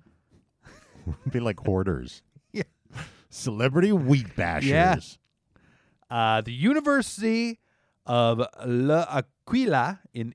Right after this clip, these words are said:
Speaker 2: Italy.
Speaker 1: The University of what?
Speaker 2: L'Aquila.
Speaker 1: The University of what?
Speaker 2: L'Aquila. L apostrophe A Q U I L A. How would you pronounce that?
Speaker 1: I, I just like listening to
Speaker 2: I
Speaker 1: you
Speaker 2: think I
Speaker 1: say
Speaker 2: said
Speaker 1: it.
Speaker 2: it right. The University of L'Aquila.
Speaker 1: <laughs>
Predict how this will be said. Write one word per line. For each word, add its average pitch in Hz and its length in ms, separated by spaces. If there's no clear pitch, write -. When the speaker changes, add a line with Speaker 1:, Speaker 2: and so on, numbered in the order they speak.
Speaker 2:
Italy. 185 480
Speaker 1:
The 92 60
University 104 420
of 71 120
what? 67 260
Speaker 2:
L'Aquila. 196 1000
Speaker 1:
The 87 180
University 85 500
of 69 120
what? 87 380
Speaker 2:
L'Aquila. 214 960
L 233 340
apostrophe 175 720
A 196 240
Q 180 460
U 151 440
I 127 280
L 110 240
A. 82 240
How 127 180
would 123 100
you 113 80
pronounce 90 380
that? 95 180
Speaker 1:
I, 80 100
I 73 60
just 71 240
like 82 180
listening 82 360
to - 60
Speaker 2:
I - 40
Speaker 1:
you 95 80
Speaker 2:
think 180 140
I - 100
Speaker 1:
say 107 60
Speaker 2:
said 180 160
Speaker 1:
it. 170 40
Speaker 2:
it - 20
right. 165 260
The 110 80
University 131 480
of 110 100
L'Aquila. 156 1040
Speaker 1:
<laughs> - 20